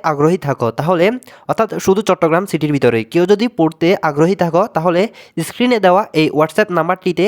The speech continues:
আমাকে মেসেজ দিলে হবে। অর্থাৎ কেউ যদি প্রাইভেট পড়তে চাও, তাহলে স্ক্রিনে দেওয়া এই WhatsApp নাম্বারটিতে মেসেজ দিয়ে আমার সাথে বিস্তারিত কথা বলতে পারবে, অর্থাৎ প্রাইভেট সম্পর্কে।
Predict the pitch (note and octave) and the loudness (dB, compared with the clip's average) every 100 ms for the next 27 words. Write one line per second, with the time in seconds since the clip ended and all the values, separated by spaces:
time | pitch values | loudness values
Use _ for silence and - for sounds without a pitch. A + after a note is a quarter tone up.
0 | A3 - D#3 E3 G3 - D3+ D#3 D#3+ E3 | -2 -4 -4 0 -2 0 -2 -2 0 0
1 | B2+ A2+ G#2+ _ C#3 F3 F#3+ A#3 - F#3 | 0 -2 -6 _ -2 0 0 -2 -2 0
2 | F#3 G3+ G3+ A#3+ - F#3 F#3 A3 F#3+ F3 | 2 2 -2 -8 -2 0 0 0 -2 0
3 | G#3+ G3 F#3 A3+ F#3 G3 F#3+ A3 - D#3+ | 0 2 0 0 0 0 2 0 -4 -10
4 | - A3+ G#3+ G#3 A3+ - E3+ D#3 D#3+ - | -2 0 2 2 2 0 -2 2 0 -2
5 | G3+ F3+ F3 G3+ - F3+ F3 B3+ E3 F#3 | -6 -2 0 -2 -2 -2 0 2 2 2
6 | B3 F#3+ F#3+ G#3+ - E3+ G3+ A#3 B3 F#3+ | 0 2 2 2 2 -2 -2 0 0 -2
7 | - F3 E3 F3+ E3 D3+ E3 D3+ B2+ A#2 | 0 2 4 2 0 -2 0 -2 0 -2
8 | A2+ A2 G#2 _ - C3 E3+ - B2+ B2+ | -2 -6 -10 _ -4 -2 -4 -2 -4 -2
9 | B2 A#2 A#2 A2+ | -2 0 -2 -4